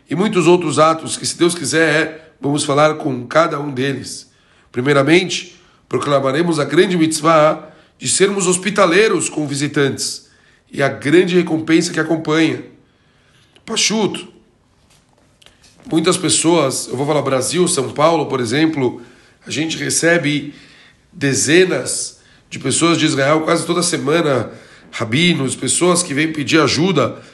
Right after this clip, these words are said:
para as instituições de Israel. Alguém já se deu ao trabalho de perguntar se as pessoas têm onde dormir,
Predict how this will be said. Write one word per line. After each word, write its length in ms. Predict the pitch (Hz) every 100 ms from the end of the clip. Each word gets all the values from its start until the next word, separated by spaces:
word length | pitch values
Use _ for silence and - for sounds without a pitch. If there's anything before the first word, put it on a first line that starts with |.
| _ -
para 100 | 120
as 100 | 147
instituições 640 | 151 151 147 131 156 160
de 60 | 160
Israel. 560 | 156 160 165 147 - - - - -
Alguém 320 | 110 139 214
já 100 | 185
se 120 | 180 151
deu 100 | 175
ao 60 |
trabalho 480 | 175 143 143 185 175
de 100 | -
perguntar 440 | 151 135 131 165
se 100 | 160
as 120 | 147 -
pessoas 320 | 135 156 156
têm 120 | 160
onde 240 | 156 151
dormir, 680 | 139 120 120 165 185 - -